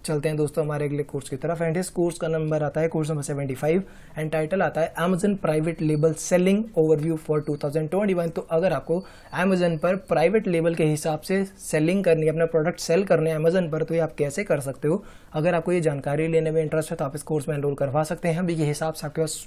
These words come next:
ट्वेल्व आवर्स का टाइम बचा है इस कोर्स में एनरोल करने के लिए। चलते हैं हमारे अगले कोर्स की तरफ दोस्तों। इस कोर्स का नंबर है कोर्स नंबर सेवेंटी सिक्स and टाइटल आता है Learn ten ways to make more money on YouTube। तो अगर आप YouTube पर कैसे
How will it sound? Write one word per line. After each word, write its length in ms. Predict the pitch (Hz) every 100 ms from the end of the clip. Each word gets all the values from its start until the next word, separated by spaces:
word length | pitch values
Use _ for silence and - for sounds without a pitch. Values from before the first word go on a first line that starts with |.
| -
ट्वेल्व 280 | 185 220 226
आवर्स 260 | 156 151 143
का 100 | 143
टाइम 240 | 143 151
बचा 200 | 139 156
है 20 |
इस 60 | 151
कोर्स 240 | 156 147
में 80 | 143
एनरोल 220 | 139 180
करने 280 | 190 143 139
के 80 | 135
लिए। 200 | 131 139 - - - -
चलते 280 | 160 143 160
हैं 60 | 156
हमारे 220 | 156 151
अगले 140 | 151
कोर्स 220 | 147 143 -
की 100 | 123
तरफ 160 | 151
दोस्तों। 360 | 151 151 - 170 - - -
इस 120 | 147
कोर्स 260 | - 175 196
का 80 | 190
नंबर 220 | 180 180
है 60 | 175
कोर्स 240 | 165 151
नंबर 120 | 147
सेवेंटी 340 | 139 151 156 147
सिक्स 200 | 156 -
and 100 | 156
टाइटल 300 | 147 147 180
आता 180 | 151 160
है 60 | 151
Learn 280 | 156 196 190
ten 180 | 170 165 151
ways 260 | 156 185 -
to 100 | 196 180 160
make 280 | 170 220 220 165
more 280 | 156 165 214 226
money 300 | 185 180 196 - - -
on 180 | 160 156
YouTube। 440 | 139 147 139 139 -
तो 60 | 160 -
अगर 220 | 151 185
आप 100 | 190
YouTube 380 | 160 156 185 -
पर 120 | 180 151
कैसे 360 | 143 180 233